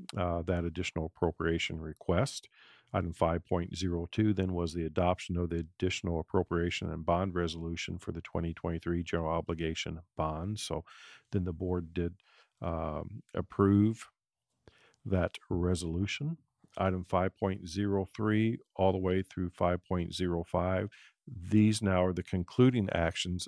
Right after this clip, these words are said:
of our budget process for the calendar year of twenty twenty-four. So five point zero three was the adoption of the school budget. Five point zero four was the adoption of the twenty-four to twenty-six capital projects plan.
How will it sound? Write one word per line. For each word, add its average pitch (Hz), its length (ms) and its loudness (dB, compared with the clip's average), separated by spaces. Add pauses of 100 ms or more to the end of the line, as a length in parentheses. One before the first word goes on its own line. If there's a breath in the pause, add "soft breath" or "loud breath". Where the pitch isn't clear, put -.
of 90 200 2
our 82 140 -2
budget 85 400 -4
process 90 500 2
for 87 220 -2
the 80 180 -4 (520 loud breath)
calendar 92 340 4
year 87 220 0
of 90 100 -6
twenty 85 300 0
twenty-four. 82 680 0
So - 160 -2
five 90 280 6
point 92 260 2
zero 85 280 -2
three 95 220 2
was 85 220 -2
the 80 160 0
adoption 90 500 0
of 95 80 -2
the 92 80 -8
school 98 280 -2
budget. 104 360 2 (600 loud breath)
Five 95 340 2
point 92 280 0
zero 90 280 0
four 98 320 4
was 90 240 0
the 87 100 2
adoption 85 480 2
of 87 140 -6
the 85 80 -2
twenty-four 90 600 0
to 80 80 -4
twenty-six - 580 -2
capital 82 400 0
projects 95 480 4
plan. 104 360 0